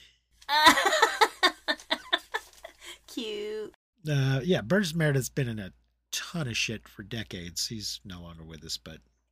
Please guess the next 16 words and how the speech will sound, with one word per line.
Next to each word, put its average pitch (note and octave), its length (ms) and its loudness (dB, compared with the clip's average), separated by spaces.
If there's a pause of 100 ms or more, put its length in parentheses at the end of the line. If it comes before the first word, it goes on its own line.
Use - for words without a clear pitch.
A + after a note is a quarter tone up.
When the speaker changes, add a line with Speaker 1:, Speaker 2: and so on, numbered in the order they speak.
(140)
Speaker 1:
uh, F2 300 -14 (340)
Speaker 2:
He's B3 220 -6
Speaker 1:
this G#2+ 120 -6
Speaker 2:
funny. C4+ 160 0
Speaker 1:
would E4 80 -4
have F#4+ 80 -10
just - 260 -8
been, D#2+ 300 -16
you D#2+ 100 -16
know, D2+ 160 -18 (160)
at - 120 -20
the F#2+ 80 -12
height F#2 260 -12
of E2+ 120 -16
his E2+ 340 -6 (1500)
career. E2+ 420 -16